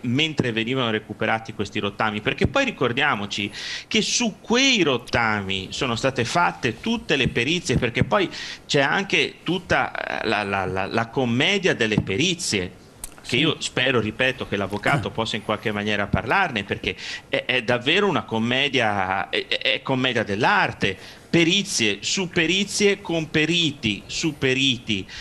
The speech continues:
Speaker 1: i quali su certe questioni decisive votano a maggioranza,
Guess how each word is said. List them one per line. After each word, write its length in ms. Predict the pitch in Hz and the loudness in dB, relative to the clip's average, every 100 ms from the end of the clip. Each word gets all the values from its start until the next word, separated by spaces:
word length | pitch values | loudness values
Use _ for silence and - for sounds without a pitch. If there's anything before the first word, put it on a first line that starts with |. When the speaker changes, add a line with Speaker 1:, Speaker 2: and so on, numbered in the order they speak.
| - - - | -14 -6 -2
Speaker 1:
i 100 | 143 | 0
quali 640 | 175 160 147 127 123 - - 131 | 2 4 4 2 0 0 -10 -12
su 240 | - - 156 | -6 -4 -2
certe 380 | - 160 - 139 | 2 2 0 -2
questioni 340 | 123 160 143 | -2 0 2
decisive 1000 | 120 113 120 131 135 110 107 98 - - - - - - | 0 0 -2 2 2 2 2 0 -2 -16 -16 -14 -14 -6
votano 540 | 127 185 180 156 139 | 4 4 4 2 4
a 40 | 131 | 2
maggioranza, 1000 | 123 113 110 170 185 123 - 104 90 | 2 2 2 4 4 2 0 0 0